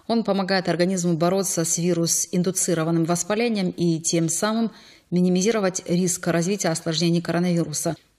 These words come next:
Отмечено, что проведённые доклинические и клинические исследования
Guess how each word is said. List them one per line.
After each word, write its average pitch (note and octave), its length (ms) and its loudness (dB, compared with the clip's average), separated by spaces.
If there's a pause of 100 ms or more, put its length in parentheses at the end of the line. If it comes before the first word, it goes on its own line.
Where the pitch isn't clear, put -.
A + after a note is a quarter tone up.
Отмечено, F3+ 500 0
что E3+ 240 -2
проведённые F3+ 580 0
доклинические F3 1080 -2
и E3+ 220 -2
клинические E3+ 840 -2
исследования F3+ 680 -2